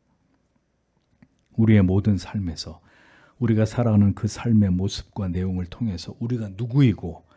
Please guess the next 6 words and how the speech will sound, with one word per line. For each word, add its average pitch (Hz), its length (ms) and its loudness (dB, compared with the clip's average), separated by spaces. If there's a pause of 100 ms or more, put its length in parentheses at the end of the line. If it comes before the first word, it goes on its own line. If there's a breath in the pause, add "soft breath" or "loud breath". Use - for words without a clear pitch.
(540 soft breath)
우리가 123 280 4
무엇을 143 680 6
전하고자 104 680 -2
하는지를 98 600 -4 (260 soft breath)
세상 98 400 -16
사람들에게 87 580 -20